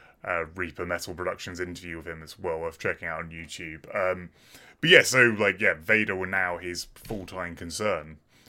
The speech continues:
and, uh, you will see that in the, the spate of releases that, that follow this.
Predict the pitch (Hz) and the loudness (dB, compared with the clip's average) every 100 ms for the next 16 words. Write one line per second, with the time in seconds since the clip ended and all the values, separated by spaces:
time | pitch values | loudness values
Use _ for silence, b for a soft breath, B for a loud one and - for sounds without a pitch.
0 | - 95 85 87 - 107 104 98 95 90 | -4 -4 -4 -8 -10 -10 -10 -4 -4 -2
1 | - 127 107 90 90 95 90 92 90 90 | 0 0 0 0 -2 -4 -8 -10 -10 -14
2 | - 104 87 - - - - 104 95 92 | -14 -12 -6 -4 -6 -6 -6 -4 -6 -8
3 | 90 90 90 - 85 78 92 90 87 - | -6 -6 -8 -10 -12 -12 -12 -8 -12 -6
4 | 95 85 82 82 82 - - | -4 -4 -4 -8 -6 -4 -4